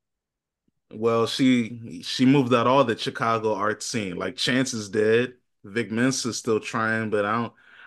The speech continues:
think the, like, the best people in Chicago now is kinda like, uh,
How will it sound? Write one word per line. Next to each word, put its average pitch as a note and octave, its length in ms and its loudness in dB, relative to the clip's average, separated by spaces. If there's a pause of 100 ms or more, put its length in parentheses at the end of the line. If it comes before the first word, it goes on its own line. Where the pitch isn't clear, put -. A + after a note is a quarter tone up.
(140)
think D3+ 260 2
the, B2 100 2
like, A2 280 2
the A2+ 80 -2
best C3 360 2
people C3+ 320 0
in A2+ 80 -2
Chicago B2 600 0
now A2 280 0
is - 120 -6
kinda B2 320 -2
like, G2 340 -4
uh, F#2+ 400 -2